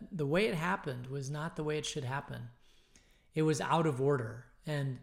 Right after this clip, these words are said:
and there's a reason why there's an order to these things. It's to set up the safe space for everybody,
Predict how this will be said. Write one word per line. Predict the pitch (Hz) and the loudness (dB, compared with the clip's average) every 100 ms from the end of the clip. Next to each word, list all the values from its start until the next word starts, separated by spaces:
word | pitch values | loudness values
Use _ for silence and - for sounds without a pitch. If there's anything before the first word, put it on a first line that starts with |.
| - _ _ _ _ _ _ _ - | -16 _ _ _ _ _ _ _ -4
and | 147 | 0
there's | 139 | 0
a | 135 | 0
reason | 135 202 208 165 143 | 6 8 8 6 4
why | 143 143 | 2 2
there's | 135 127 | 2 -2
an | 143 | -2
order | 147 156 147 120 | 2 2 2 -4
to | 123 | -6
these | 117 117 - | -6 -6 -8
things. | - 117 92 151 - - - _ _ _ | -10 -10 -10 -14 -16 -18 -20 _ _ _
It's | 151 - | -4 -4
to | - 127 | -4 -4
set | - - 170 165 | -4 0 2 2
up | 151 151 - 151 | 2 0 -4 -6
the | 135 | -4
safe | 123 - 156 156 | -2 -2 -2 0
space | - - - 147 127 120 - - _ _ - | -2 -4 -2 0 0 -4 -8 -10 _ _ -20
for | - - 165 | -16 -12 -4
everybody, | 151 139 113 117 127 147 | -4 -2 -4 -6 -10 -14